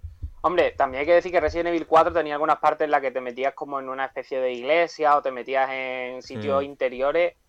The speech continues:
Speaker 1: donde tenía ese toquecito de survival horror un poquito aumentado, ¿no? Cuando te encon-, cuando ibas con Ashley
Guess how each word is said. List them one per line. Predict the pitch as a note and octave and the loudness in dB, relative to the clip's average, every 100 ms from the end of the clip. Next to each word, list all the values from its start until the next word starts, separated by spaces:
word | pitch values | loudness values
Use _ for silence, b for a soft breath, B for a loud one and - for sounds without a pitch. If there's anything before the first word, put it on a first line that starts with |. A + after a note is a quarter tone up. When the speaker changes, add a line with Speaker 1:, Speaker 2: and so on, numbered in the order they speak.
| _ | _
Speaker 1:
donde | - D3 | -8 -6
tenía | C#3 C3+ | -6 -6
ese | C#3 E3+ | -8 -6
toquecito | F3 D#3+ E3 D#3+ | -4 -4 -2 -2
de | D#3+ | -2
survival | D#3 D3+ D3 | -2 0 2
horror | D3 D#3+ D#3 | 2 2 -2
un | D3+ | -2
poquito | D3+ D3+ D3 | -6 -4 -4
aumentado, | C#3+ C3 A#2+ D3 C#3+ | -2 -6 0 4 4
¿no? | B2 C#3 | 2 -2
Cuando | B2+ A#2+ | -6 -6
te | A#2 | -10
encon-, | A2+ A#2 | -10 -10
cuando | - B2 | -6 -6
ibas | A#2+ C3 | -4 -6
con | - C3 | -6 -4
Ashley | C3+ C3+ C3 C3 C3 | -2 -4 -10 -10 -12